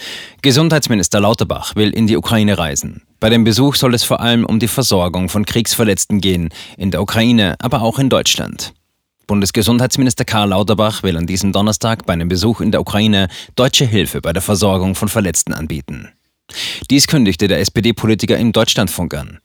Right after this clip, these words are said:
Dabei gehe es einerseits um Behandlungen in Deutschland, aber auch um die Versorgung Verletzter in dem kriegsgeplagten Land selbst.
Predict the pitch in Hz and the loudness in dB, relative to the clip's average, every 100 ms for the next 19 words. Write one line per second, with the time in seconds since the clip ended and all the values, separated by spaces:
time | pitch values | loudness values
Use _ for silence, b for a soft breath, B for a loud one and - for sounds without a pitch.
0 | - 107 104 98 98 92 101 104 98 101 | -2 0 2 2 2 2 0 0 2 0
1 | - 123 110 98 120 131 135 120 110 92 | 0 0 2 2 0 0 0 0 2 2
2 | - 113 117 - B B - 131 110 131 | 2 2 0 -2 B B -2 0 2 2
3 | - 139 131 123 113 101 90 98 - 101 | 2 0 0 0 0 0 2 0 0 2
4 | 101 - 80 76 85 - 110 - 110 95 | 0 0 -4 -4 -6 -4 -2 -2 -2 -2
5 | 90 85 110 104 98 - 71 - - | -2 -2 0 0 0 -2 -4 -6 -10